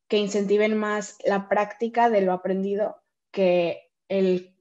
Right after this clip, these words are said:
eh, el conocimiento memorizado o la, o los conceptos. También mentorías para aquellos que tienen dudas, que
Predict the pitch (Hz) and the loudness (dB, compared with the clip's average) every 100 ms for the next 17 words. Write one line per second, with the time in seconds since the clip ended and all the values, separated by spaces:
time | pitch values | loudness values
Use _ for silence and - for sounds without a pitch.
0 | - 196 185 175 - - 190 190 190 185 | -4 -2 0 -2 -4 -6 -6 0 0 0
1 | 202 196 190 190 208 202 185 196 196 190 | 0 2 4 2 4 4 4 2 0 2
2 | 175 180 180 185 180 175 170 180 175 170 | 0 -2 0 2 4 4 2 0 0 -2
3 | - _ _ _ _ _ _ _ _ _ | -10 _ _ _ _ _ _ _ _ _
4 | _ _ _ _ - 196 185 - 180 175 | _ _ _ _ -4 0 0 -2 -10 -8
5 | 180 - - - _ _ _ _ _ _ | -10 -10 -20 -20 _ _ _ _ _ _
6 | _ _ _ _ _ _ _ _ - 214 | _ _ _ _ _ _ _ _ 0 4
7 | 214 214 220 220 226 240 220 208 214 175 | 6 6 6 4 4 4 2 2 2 0
8 | 294 - 208 190 185 190 202 - 196 185 | -6 -2 0 2 2 0 -2 -2 2 2
9 | 180 196 202 202 220 208 208 - 196 190 | 2 0 0 0 0 2 0 -4 0 2
10 | 180 180 - | 2 0 -6